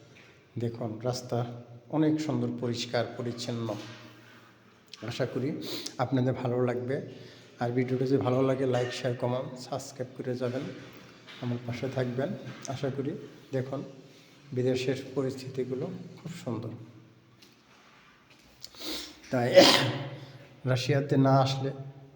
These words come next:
বুঝতে পারতাম না আসলে পৃথিবীটা এত সুন্দর। রাশিয়া অনেক বড় দেশ, তাই সাজানো গোছানো খুবই ভালো। দেখুন,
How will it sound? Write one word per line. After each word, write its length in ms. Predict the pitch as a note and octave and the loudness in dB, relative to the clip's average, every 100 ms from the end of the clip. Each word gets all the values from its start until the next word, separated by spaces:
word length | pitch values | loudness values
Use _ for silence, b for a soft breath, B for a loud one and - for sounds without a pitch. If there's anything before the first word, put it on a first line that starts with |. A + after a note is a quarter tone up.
| - - | -20 -4
বুঝতে 260 | C3 A#2+ C#3 | -2 0 0
পারতাম 320 | B2+ A#2+ A#2+ A#2 | 0 2 0 0
না 80 | A#2+ - | -2 -4
আসলে 320 | C3 - A#2+ A#2+ | -8 -6 -4 -4
পৃথিবীটা 560 | - B2+ - A#2+ A#2+ B2 | -2 -4 -2 -2 0 -2
এত 160 | A#2+ A#2+ | -2 -6
সুন্দর। 420 | - B2+ A#2+ B2 - - - - - B B B B B B B B - - | -4 -2 0 0 -4 -10 -14 -16 -20 B B B B B B B B -20 -4
রাশিয়া 340 | B2 - A#2+ C3+ | -2 -2 0 2
অনেক 200 | C3+ B2+ B2 | 2 2 2
বড় 180 | B2 A#2 G#2+ | 2 2 2
দেশ, 240 | A#2+ A#2+ - - - - | 2 2 0 -4 -10 -4
তাই 180 | A#2+ A#2 A#2 - | 0 0 -2 -8
সাজানো 460 | - B2+ A#2+ A#2 A#2 | -2 0 2 2 2
গোছানো 480 | A#2 A#2 A#2+ A2 A#2 - - - - | 0 -2 0 -2 -4 -10 -14 -18 -16
খুবই 300 | - C#3 C#3 | -6 4 4
ভালো। 280 | C3+ A2 A#2 - - - - - - - - - - - - - - | 6 2 0 -4 -10 -14 -16 -16 -18 -20 -20 -20 -20 -20 -20 -20 -12
দেখুন, 300 | A2 A2+ | -8 -8